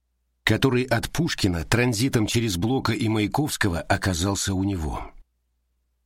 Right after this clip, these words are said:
К столику подошла спутница Высоцкого, обратилась к Александру Трифоновичу с легким и милым акцентом.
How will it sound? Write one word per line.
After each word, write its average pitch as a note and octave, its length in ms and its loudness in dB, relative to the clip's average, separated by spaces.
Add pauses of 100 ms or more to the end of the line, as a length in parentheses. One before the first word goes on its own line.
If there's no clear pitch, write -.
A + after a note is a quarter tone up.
(360)
К - 60 -4
столику F3+ 480 2
подошла C#3 400 0
спутница A2+ 580 0
Высоцкого, G2 760 -2 (400)
обратилась B2+ 680 0
к - 80 -2
Александру A2 520 0
Трифоновичу F#2 720 -2
с - 140 -2
легким G#2+ 460 0
и G2+ 180 0
милым G#2 320 2
акцентом. D2 640 -4